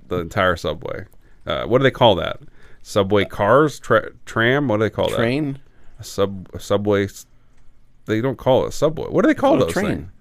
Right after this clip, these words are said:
Speaker 1: A train.
Speaker 2: Yeah.
Speaker 1: It goes through the subway.
Speaker 2: And sometimes they call it a car.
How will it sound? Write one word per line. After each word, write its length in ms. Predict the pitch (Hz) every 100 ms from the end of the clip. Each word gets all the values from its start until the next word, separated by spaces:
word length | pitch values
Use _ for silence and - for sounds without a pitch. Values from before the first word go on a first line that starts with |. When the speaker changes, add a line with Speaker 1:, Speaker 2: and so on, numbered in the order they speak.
| - - -
Speaker 1:
A 40 |
train. 440 | - 143 113 50 - 180 - - - - - - - -
Speaker 2:
Yeah. 80 |
Speaker 1:
It 60 | 101
goes 260 | 92 104 -
through 140 | 131
the 100 | 95
subway. 460 | - 80 - - - - -
Speaker 2:
And 160 | 135
sometimes 320 | 123 139 139 120
they 60 |
call 160 | 117 107
it 60 |
a 20 | 92
car. 360 | - - 101